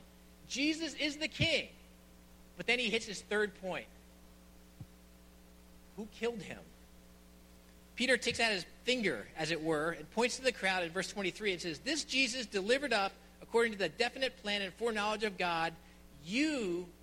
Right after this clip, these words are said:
crucified and killed by the hands of lawless men." You killed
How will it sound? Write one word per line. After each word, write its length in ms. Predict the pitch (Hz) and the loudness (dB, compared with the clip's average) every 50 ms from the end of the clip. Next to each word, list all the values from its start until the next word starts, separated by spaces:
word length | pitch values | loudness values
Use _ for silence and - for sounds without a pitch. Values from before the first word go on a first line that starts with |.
| - - - - - | -20 -20 -18 -14 -10
crucified 920 | - - 269 269 - - 214 - - 175 151 139 127 123 123 127 143 143 - - - - - - - - - - - | -6 -4 -2 -2 0 -2 -2 -2 0 0 2 2 2 2 0 -2 -4 -6 -10 -16 -20 -20 -20 -20 -20 -20 -18 -12 -10
and 120 | 160 160 | -10 -8
killed 400 | - - - 269 262 220 185 165 | -2 0 2 4 4 4 2 0
by 140 | 170 165 165 | 2 2 2
the 100 | 165 151 | 2 0
hands 280 | - 196 202 196 190 | 0 0 0 0 0
of 140 | 190 160 147 | -4 -4 -2
lawless 400 | 160 170 180 190 196 185 165 - 170 | 0 2 2 2 2 0 -4 -6 -6
men." 260 | 170 160 147 113 92 - - - - - - - - - - - - - - - - 143 | -4 -4 -4 -6 -8 -12 -18 -20 -20 -20 -20 -20 -20 -20 -20 -20 -20 -20 -20 -20 -8 0
You 500 | 208 302 330 311 269 233 233 240 220 - - - - | 2 2 4 4 2 -2 -2 -4 -6 -8 -12 -16 -4
killed 360 | - 226 220 220 220 220 220 | 0 2 2 2 2 0 -2